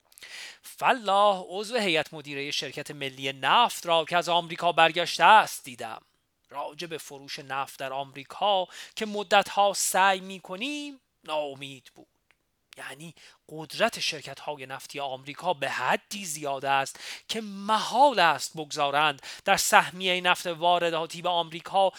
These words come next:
که معادل دوازده و نیم درصد تولید آمریکاست، خدشه‌ای وارد شود. حالا نفت آلاسکا هم کشف شده و کار را مشکل کرده است. گو این که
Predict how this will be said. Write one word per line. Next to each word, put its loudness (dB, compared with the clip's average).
که -4
معادل 6
دوازده 4
و 2
نیم -4
درصد 4
تولید -8
آمریکاست، 0
خدشه‌ای -2
وارد -8
شود. -14
حالا -2
نفت -6
آلاسکا -2
هم -8
کشف -4
شده -8
و -14
کار 2
را 0
مشکل -6
کرده -12
است. -20
گو -4
این -10
که -8